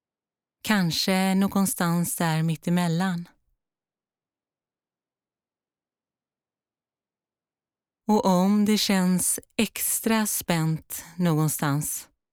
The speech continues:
så kan du välja om du vill försöka slappna av lite där.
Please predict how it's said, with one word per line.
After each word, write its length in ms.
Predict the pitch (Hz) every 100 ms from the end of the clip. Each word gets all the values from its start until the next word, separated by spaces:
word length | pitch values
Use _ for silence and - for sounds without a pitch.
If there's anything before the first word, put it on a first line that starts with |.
| _ _ _ _ _ _ _ _
så 220 | - - 226
kan 200 | 233 208
du 100 | 196
välja 880 | 208 196 170 170 170 165 165 165 -
om 200 | 185 175
du 240 | 160 156 156
vill 280 | 165 160
försöka 880 | 156 180 - 170 156 - - 165 165
slappna 560 | - - 180 - 185 -
av 380 | 175 202 196
lite 340 | 170 175 160 151
där. 320 | 143 143 151